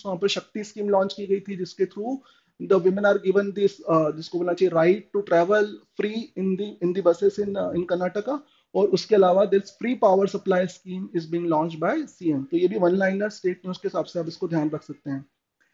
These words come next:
Then we come to another news, mister डोवाल,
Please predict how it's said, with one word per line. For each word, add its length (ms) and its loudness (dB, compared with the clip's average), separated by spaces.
Then 140 8
we 120 4
come 140 8
to 100 4
another 360 4
news, 200 4
mister 260 0
डोवाल, 460 6